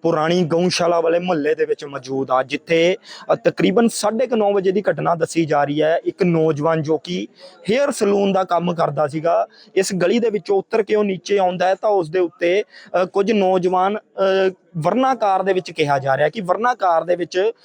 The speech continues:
ਅ, ਨੌਜਵਾਨ ਆਉਂਦੇ ਨੇ ਤੇ ਜਿੱਦਾਂ ਹੀ ਉਹ ਨੌਜਵਾਨ, ਅ,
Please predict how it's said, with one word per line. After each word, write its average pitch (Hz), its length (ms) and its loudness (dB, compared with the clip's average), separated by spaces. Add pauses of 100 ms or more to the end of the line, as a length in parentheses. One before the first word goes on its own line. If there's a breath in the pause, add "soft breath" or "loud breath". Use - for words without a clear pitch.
(180 soft breath)
ਅ, 180 40 2
ਨੌਜਵਾਨ 196 580 0
ਆਉਂਦੇ 196 260 -2
ਨੇ 202 120 -12
ਤੇ 226 140 -2
ਜਿੱਦਾਂ 185 280 -4
ਹੀ 220 60 -2
ਉਹ 220 100 0
ਨੌਜਵਾਨ, 190 540 -2
ਅ, 196 760 0